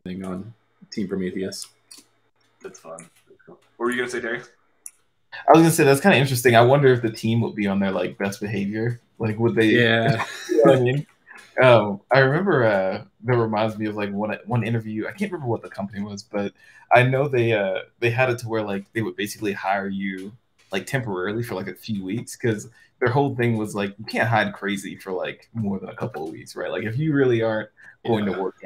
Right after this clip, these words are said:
Speaker 3: out, <laughs> like, it kinda co-, it'll come out after even probably a couple weeks to, like, you know, a few days of, like,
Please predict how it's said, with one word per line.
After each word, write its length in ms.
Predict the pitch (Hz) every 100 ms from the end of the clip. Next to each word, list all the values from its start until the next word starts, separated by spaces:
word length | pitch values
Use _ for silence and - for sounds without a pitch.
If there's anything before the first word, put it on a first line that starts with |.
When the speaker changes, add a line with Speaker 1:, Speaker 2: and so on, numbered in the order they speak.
| 98
Speaker 3:
out, 140 | 104 - 113
<laughs> 140 | 117
like, 260 | 131 - _ _ _ _
it 140 | 139 139
kinda 200 | 160 131
co-, 180 | 135 135
it'll 160 | 127 -
come 200 | 127 101
out 260 | - - -
after 500 | 101 110 110 104 113 _ _ _ _ -
even 300 | 147 135 117
probably 280 | 117 110 101
a 40 |
couple 240 | 117 107 101
weeks 220 | 101 98
to, 100 | 90
like, 340 | 95 107 120 _
you 100 | 196
know, 140 | 95 -
a 40 |
few 200 | - 104
days 400 | 90 85 69 -
of, 120 | - -
like, 200 | -